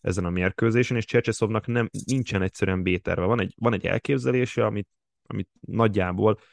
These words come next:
a játékosok be tudnak tartani, és ehhez párosul az, hogyha a Ferencváros kedvezőtlen helyzetbe kerül, lásd Kecskemét, lásd Crvena Zvezda,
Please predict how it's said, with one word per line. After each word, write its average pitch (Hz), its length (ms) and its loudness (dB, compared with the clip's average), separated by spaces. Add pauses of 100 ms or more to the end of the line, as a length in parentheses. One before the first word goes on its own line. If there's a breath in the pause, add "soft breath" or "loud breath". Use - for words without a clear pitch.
(140 soft breath)
a - 80 0
játékosok 95 720 0
be 104 220 -8
tudnak 90 360 -6
tartani, 147 520 0 (260 soft breath)
és - 200 -2
ehhez 113 220 2
párosul 98 420 0
az, 98 120 0
hogyha 101 240 -2
a 95 40 0
Ferencváros 92 580 -2
kedvezőtlen 90 640 -2
helyzetbe 90 420 -4
kerül, 107 320 2
lásd 92 300 0 (260)
Kecskemét, 98 640 0 (260)
lásd 87 400 0 (160)
Crvena 113 320 0
Zvezda, 131 480 2